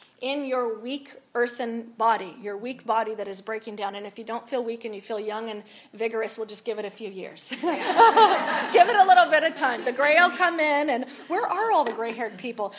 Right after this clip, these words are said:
I, I mean, I'm really wondering that someday. I mean, I think that they are covering it all up. Don't cover it up. Let it, let it grow out. It's beautiful. It's a sign of wisdom. What's wrong with our society, right? Um, so ask yourself, if you're really asking yourself,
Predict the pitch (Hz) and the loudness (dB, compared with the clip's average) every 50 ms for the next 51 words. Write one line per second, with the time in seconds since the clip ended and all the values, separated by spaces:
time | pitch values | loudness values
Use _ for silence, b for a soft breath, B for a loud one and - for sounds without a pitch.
0 | B B - 320 320 320 339 320 320 330 311 294 359 415 427 359 285 330 359 381 | B B 2 2 2 2 2 0 0 0 0 0 0 0 0 0 0 0 0 0
1 | 359 370 320 254 240 226 208 214 - 233 233 214 - - 254 262 269 262 269 - | 0 0 0 0 0 0 0 0 -2 -4 -4 -6 -4 -4 -4 -2 -2 -4 -2 0
2 | - 277 302 294 - 349 349 349 - 277 247 - - 240 254 254 240 - - 240 | 0 0 0 0 -2 -4 -4 -2 -2 -2 -2 -2 -4 -4 -4 -4 -4 -4 -6 -8
3 | 233 - 294 285 254 285 254 247 247 247 240 247 247 269 - - 285 320 302 - | -8 -6 -6 -6 -6 -6 -6 -4 -4 -2 -2 -2 -2 -2 -4 -2 -4 -4 -4 -4
4 | - 359 320 320 320 311 294 - - - 233 233 247 269 - - - - 247 247 | -8 -10 -8 -8 -8 -6 -6 -6 -6 -6 -6 -6 -4 -6 -8 -12 -14 -12 -10 -10
5 | 240 233 233 - 233 214 202 208 202 185 - - - - - - 240 247 269 277 | -10 -10 -12 -12 -12 -10 -8 -8 -10 -10 -12 -16 -16 -16 -12 -6 -4 -4 -4 -4
6 | 254 196 185 - 214 - 262 240 240 247 220 220 226 226 226 - 214 185 180 185 | -6 -6 -8 -6 -4 -2 -2 -2 -2 -4 -4 -4 -4 -4 -4 -8 -10 -12 -14 -16
7 | - B B B B B B 240 226 - - 262 240 240 240 240 240 233 202 - | -20 B B B B B B -6 -6 -4 -4 -4 -4 -4 -4 -6 -8 -8 -6 -6
8 | - 214 208 - 214 202 202 202 196 170 175 180 190 196 220 - - B B B | -6 -4 -6 -6 -6 -6 -8 -10 -12 -14 -14 -14 -14 -14 -14 -16 -18 B B B
9 | B B B B B B - 262 269 262 254 247 233 233 - 208 B B B B | B B B B B B 0 2 2 2 0 -2 -6 -10 -12 -18 B B B B
10 | B - - - 320 294 285 - 339 370 381 381 370 - 339 320 - - - 247 | B -2 2 6 6 6 6 6 4 2 2 2 -2 -6 -8 -8 -8 -6 -4 -4
11 | 196 185 175 185 - - - _ - 240 240 269 262 254 247 277 311 381 359 294 | -4 -4 -6 -10 -14 -20 -20 _ -14 -12 -8 -6 -6 -4 -2 -2 -2 -2 0 -2
12 | 294 294 294 302 262 247 247 254 220 208 | -2 -2 -4 -8 -8 -8 -8 -8 -8 -10